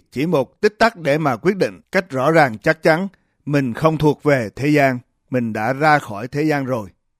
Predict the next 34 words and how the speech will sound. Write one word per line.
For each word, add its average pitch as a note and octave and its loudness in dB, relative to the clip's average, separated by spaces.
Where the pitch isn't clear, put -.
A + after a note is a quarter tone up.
Ở D3 -4
đây F#3+ 4
nói G3 4
về E3 4
căn F3 0
bản B2+ 0
sống, F3+ 0
nói F3+ 0
về D#3 2
mục A#2 -8
đích E3+ -8
sống F3+ 0
và B2+ -12
đối D#3+ 4
tượng A2 2
của D#3 -2
sự G#2 -4
sống. E3 0
Và D3+ -2
so G3 4
sánh A3+ 2
người D#3+ 4
tin F#3+ -2
Chúa G#3 4
và E3+ 4
người C#3 0
thế F3 4
gian F3+ 2
thì C3 -10
căn F#3 0
bản C3+ -2
sống F#3+ 0
khác G#3+ 0
nhau, F3 4